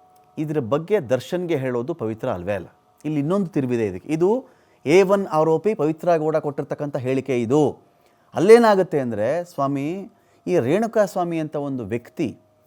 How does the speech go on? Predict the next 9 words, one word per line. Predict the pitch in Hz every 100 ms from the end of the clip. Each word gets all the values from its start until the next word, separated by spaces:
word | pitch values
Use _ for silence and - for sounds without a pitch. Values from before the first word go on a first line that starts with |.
| _ -
ಆ |
ವ್ಯಕ್ತಿಯ | 131 131 - 160
ಪೋಸ್ಟು, | - 131 151 - 135 95 _ _ _ _ _ _ -
ಇದ್ರ | 147 139
ಬಗ್ಗೆ | 120 131 143 160 101 - 131
ನನಗೆ | 135 147
ಲವಲೇಶನೂ | 120 107 147 196 196 175 170
ಗೊತ್ತಿಲ್ಲ | 143 117 113
ಸ್ವಾಮಿ. | 104 95 -